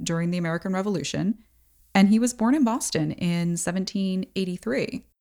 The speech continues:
To be clear, Tudor wasn't the first person to try to sell ice. Other people were long doing that. That's how those eighteenth century ice houses were getting filled.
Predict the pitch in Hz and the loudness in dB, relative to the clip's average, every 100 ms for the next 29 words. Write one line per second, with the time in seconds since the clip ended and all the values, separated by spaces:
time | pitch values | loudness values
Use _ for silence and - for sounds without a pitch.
0 | _ _ - - 311 330 226 220 254 - | _ _ -2 0 0 0 2 2 2 0
1 | 233 233 240 214 214 226 226 214 220 - | 2 4 4 4 4 2 2 0 0 0
2 | - 196 - 202 214 190 185 185 - 190 | -2 -2 2 2 2 0 0 0 -2 0
3 | 196 208 233 220 160 175 247 - _ _ | 0 0 -2 0 0 0 -2 -4 _ _
4 | - 208 233 269 269 254 247 233 247 226 | 4 6 6 2 0 0 2 4 6 4
5 | 202 202 226 262 220 208 - 202 196 190 | 4 4 2 2 0 -2 2 2 4 4
6 | 185 185 - 190 185 196 196 190 196 190 | 4 2 0 0 2 0 0 -2 0 -2
7 | 185 175 170 - 175 185 180 180 175 180 | 0 -2 -2 0 -2 0 -2 -2 -2 0
8 | 202 - - 233 | 0 0 0 -2